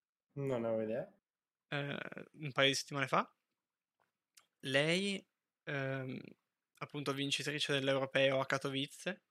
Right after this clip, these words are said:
Speaker 2: andrà poi a rappresentare, uscita la notizia oggi, andrà a rappresentare l'Italia ai mondiali di Riyadh.
Speaker 1: Minchia.
Speaker 2: Di, di esport, sì. Ehm, e lei con una parola è legami delle persone che ha conosciuto.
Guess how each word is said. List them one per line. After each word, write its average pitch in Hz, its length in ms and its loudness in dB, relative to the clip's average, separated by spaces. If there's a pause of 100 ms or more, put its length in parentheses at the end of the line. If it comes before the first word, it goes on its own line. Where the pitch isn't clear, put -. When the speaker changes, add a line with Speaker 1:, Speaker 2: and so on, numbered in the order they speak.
Speaker 2:
andrà 147 360 2
poi 139 220 4
a 131 80 4
rappresentare, 135 680 0
uscita - 240 -2
la 135 60 0
notizia 135 360 -2
oggi, 143 280 0 (300)
andrà 135 200 0
a 127 40 4
rappresentare 135 680 0
l'Italia 135 440 4
ai 135 40 2
mondiali 131 380 -2
di 135 120 4
Riyadh. 127 520 0 (1120)
Speaker 1:
Minchia. 131 500 0 (120)
Speaker 2:
Di, 139 260 -4
di 131 80 0
esport, 160 560 -2
sì. - 260 -4 (600)
Ehm, 131 840 0 (280)
e 156 120 0
lei 185 540 4 (340)
con 160 160 0
una 151 140 2
parola 160 580 4 (220)
è 151 280 -2 (420)
legami 135 640 2 (1080)
delle 143 180 0
persone 147 320 2
che 143 60 4
ha 139 40 4
conosciuto. - 600 -4